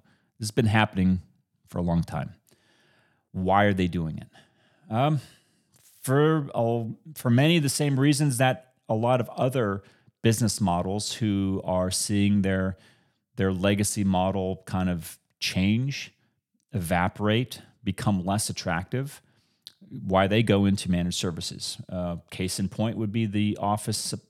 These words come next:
you know, office copier supply, you know, hardware business model, right? Off-, office copiers, office printers, office machines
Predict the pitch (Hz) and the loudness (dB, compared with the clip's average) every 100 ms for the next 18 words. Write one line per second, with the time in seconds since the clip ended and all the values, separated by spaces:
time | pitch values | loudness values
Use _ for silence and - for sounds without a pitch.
0 | - 135 101 92 - 104 110 101 - 92 | -16 -4 -2 -2 -4 -4 -4 -8 -4 -4
1 | 92 107 98 95 - - 95 98 98 98 | -2 -4 -4 -4 -8 -6 -4 -2 -2 -4
2 | - _ _ _ _ _ - _ 92 92 | -10 _ _ _ _ _ -16 _ -6 -4
3 | 101 101 101 92 87 87 85 - _ _ | 0 0 0 -2 -2 -4 -6 -14 _ _
4 | _ _ _ _ _ _ _ _ _ _ | _ _ _ _ _ _ _ _ _ _
5 | _ _ - 92 101 98 - 87 - - | _ _ -4 2 2 2 -2 -4 -6 -12
6 | - - 101 - - _ _ _ _ _ | -12 -4 -4 -4 -16 _ _ _ _ _
7 | _ - 107 - - 107 120 113 - 110 | _ -4 -4 -4 0 2 2 -2 0 0
8 | 107 110 104 107 107 - - _ _ 104 | 0 0 0 -2 -4 -8 -12 _ _ -2
9 | 104 101 - - 113 107 107 104 104 - | 0 -2 -4 -2 -2 0 -2 -2 -4 -8
10 | - _ _ _ _ _ _ - 95 101 | -12 _ _ _ _ _ _ -2 0 0
11 | - 98 - 110 107 107 110 - | -2 -2 0 2 2 2 0 -6